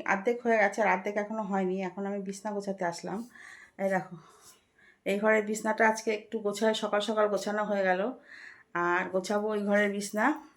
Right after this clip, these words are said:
ছেলে আজকে সকাল সকাল উঠে পড়েছে, তাই এই ঘরের বিছনাটা সকাল সকাল গোছাতে পারলাম, নাহলে অনেক বেলা হয় এই ঘরের বিছনা গোছাতে। যাই হোক, উম, আর এখন ঘর ঝাড় দেবো, ঘর মুছবো,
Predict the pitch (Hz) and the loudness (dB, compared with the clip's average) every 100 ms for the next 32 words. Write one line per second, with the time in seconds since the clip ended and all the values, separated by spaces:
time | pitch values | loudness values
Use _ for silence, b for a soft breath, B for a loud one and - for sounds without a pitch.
0 | _ _ b b - 202 - 226 214 214 | _ _ b b -12 -6 0 6 4 4
1 | 233 233 208 214 226 220 214 233 226 240 | -2 0 2 2 2 0 0 0 0 0
2 | 240 277 220 196 196 196 202 202 196 202 | 0 2 4 4 2 0 0 -2 -4 -6
3 | 208 190 185 190 196 190 175 175 170 165 | -6 -4 -4 -4 -6 -4 -6 -6 -8 -8
4 | 165 165 - B B B - 190 208 240 | -8 -12 -16 B B B -2 0 2 4
5 | 254 220 220 226 196 185 185 165 165 170 | 6 4 4 4 4 6 4 0 -4 -4
6 | 180 180 180 - 175 170 170 165 165 b | -4 -4 -6 -10 -10 -8 -12 -14 -18 b
7 | b b b - 208 226 294 302 B B | b b b 0 2 4 2 0 B B
8 | B B 202 190 190 185 180 B B B | B B -4 -2 -2 -2 -6 B B B
9 | B 190 190 220 208 202 214 233 226 240 | B -2 -2 -4 0 2 2 2 2 4
10 | 240 269 311 - _ _ _ b b b | 4 4 2 -6 _ _ _ b b b
11 | 180 202 214 226 226 226 | 0 2 4 2 0 2